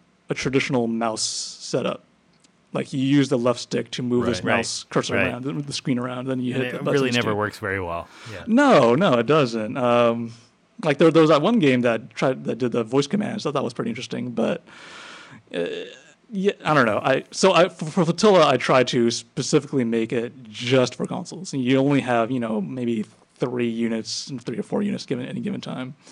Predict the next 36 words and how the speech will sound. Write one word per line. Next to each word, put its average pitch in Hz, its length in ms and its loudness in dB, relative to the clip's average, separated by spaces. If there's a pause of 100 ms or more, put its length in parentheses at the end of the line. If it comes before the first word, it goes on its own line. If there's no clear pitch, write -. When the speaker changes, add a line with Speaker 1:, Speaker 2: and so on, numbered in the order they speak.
(360)
Speaker 1:
Um, 107 500 -8 (920)
the, 117 240 -2
the - 120 -4
controls 123 520 -2
are 113 60 -6
made 113 400 -2
just 120 240 -2
for 123 160 -6
the 107 100 -2
left 101 220 -4
stick - 300 -8
and 123 100 -8
right - 140 -6
stick - 260 -8
to 147 80 -10
move 113 80 -8
the - 80 -8
camera, 113 580 -4
stuff 135 200 -12
around. 127 340 -6 (720)
Um, 107 520 -4 (1000)
so, 139 280 6
so 160 160 2
that 151 200 4
was 131 200 4
my, 107 360 0
the, 110 160 -6
the, - 120 -12
the - 140 -4
reason 120 340 0
for, 131 560 -6 (400)
for 170 180 -8
making 226 240 -2
Flotilla. 123 400 -10 (1160)
Speaker 3:
And, 135 280 -6
and 123 400 -2